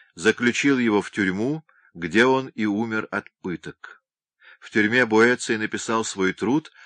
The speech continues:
об утешении философией. В средние века его считали христианином.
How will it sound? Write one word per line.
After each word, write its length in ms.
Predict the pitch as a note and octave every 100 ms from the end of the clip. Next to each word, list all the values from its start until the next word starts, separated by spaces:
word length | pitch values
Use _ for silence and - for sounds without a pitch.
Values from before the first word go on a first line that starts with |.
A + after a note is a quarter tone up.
| - _
об 240 | - G2 G2
утешении 640 | G2 F2+ A#2 B2 A#2 A#2
философией. 1000 | A2 A2+ A2 - G2 E2+ - D2+ C#2 - _ _ _ _ _ -
В 80 |
средние 460 | - G2+ G2+ F#2+ F#2
века 300 | F#2 - C3
его 220 | B2+ A#2
считали 640 | - - - G#2+ G#2 G#2 - _ _ _ -
христианином. 1000 | - F#2+ - - G2 F#2+ E2+ D#2 C2+